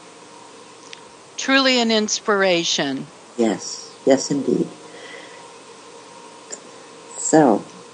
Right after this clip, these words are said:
Speaker 2: I suppose if I were, would want to close with anything, I'd like to say that the, the way we look at people, what we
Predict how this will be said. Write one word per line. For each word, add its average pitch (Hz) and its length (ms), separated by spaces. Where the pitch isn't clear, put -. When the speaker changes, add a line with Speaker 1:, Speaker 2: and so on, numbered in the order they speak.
Speaker 2:
I 160 120
suppose 196 400
if - 100
I 143 140
were, 131 220
would 143 320
want 156 260
to - 240
close 233 540
with 117 180
anything, 117 420
I'd 165 240
like 165 240
to 156 80
say 147 360
that 135 340
the, - 80
the - 240
way 170 480
we 139 200
look 139 260
at 131 160
people, 151 420
what 180 340
we 151 180